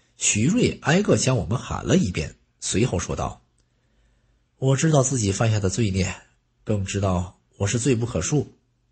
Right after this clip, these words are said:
可正是因为这样，我现在才不想说。”“为什么？”我问徐瑞。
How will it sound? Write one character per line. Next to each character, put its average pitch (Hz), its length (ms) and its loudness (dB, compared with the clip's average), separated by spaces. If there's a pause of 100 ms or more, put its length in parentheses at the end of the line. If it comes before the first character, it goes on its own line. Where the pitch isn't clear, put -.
(160)
可 - 140 -2
正 196 180 0
是 151 160 0
因 151 120 2
为 165 100 6
这 202 100 2
样， 107 300 0 (600)
我 113 160 2
现 123 180 2
在 120 120 2
才 113 140 0
不 113 120 -2
想 92 160 0
说。 104 380 -4 (1000)
”“为 220 140 4
什 98 160 2
么？” 87 240 -8 (600)
我 92 120 -2
问 196 180 0
徐 - 180 0
瑞。 - 280 -4